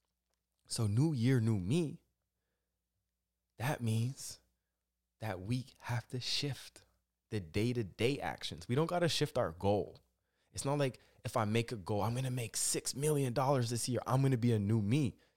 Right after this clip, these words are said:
'cause I'm gonna shift and align to be that person that makes six million. Nah. What happens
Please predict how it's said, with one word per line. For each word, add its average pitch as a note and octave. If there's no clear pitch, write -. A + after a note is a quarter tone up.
'cause A2
I'm A#2
gonna A2+
shift -
and A2
align G#2+
to A2+
be A2
that G#2+
person A#2+
that G2
makes G#2
six -
million. B2
Nah. E3
What A2+
happens C3+